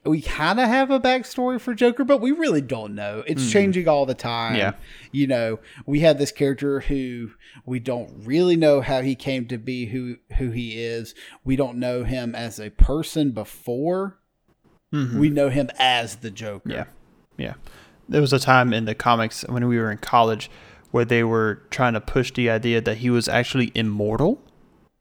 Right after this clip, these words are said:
Speaker 2: which
Speaker 1: Yeah,
Speaker 2: is
Speaker 1: I had heard
Speaker 2: insane
Speaker 1: that.
Speaker 2: to me. Um, but, uh, that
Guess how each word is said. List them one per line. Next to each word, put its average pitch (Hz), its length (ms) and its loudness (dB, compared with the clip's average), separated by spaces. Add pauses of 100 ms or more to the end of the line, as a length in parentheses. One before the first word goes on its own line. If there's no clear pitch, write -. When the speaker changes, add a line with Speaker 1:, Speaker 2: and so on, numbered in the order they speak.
(960)
Speaker 2:
which 113 340 -6
Speaker 1:
Yeah, 117 360 -8
Speaker 2:
is - 200 -10 (160)
Speaker 1:
I 123 120 -6
had 120 100 -6
heard 107 80 -6
Speaker 2:
insane 110 440 -2
Speaker 1:
that. - 60 -10
Speaker 2:
to 117 120 -2
me. 107 240 -6 (440)
Um, 107 300 -6 (840)
but, - 120 -4
uh, 104 140 -2
that - 260 -4